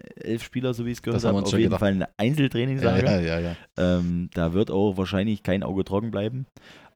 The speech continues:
Speaker 1: aber ich, <laughs> ich gehe davon aus, äh, dass wir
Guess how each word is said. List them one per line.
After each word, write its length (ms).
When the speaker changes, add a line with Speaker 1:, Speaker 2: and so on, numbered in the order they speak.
Speaker 1:
aber 800
ich, 160
<laughs> 460
ich 200
gehe 100
davon 340
aus, 380
äh, 360
dass 220
wir 540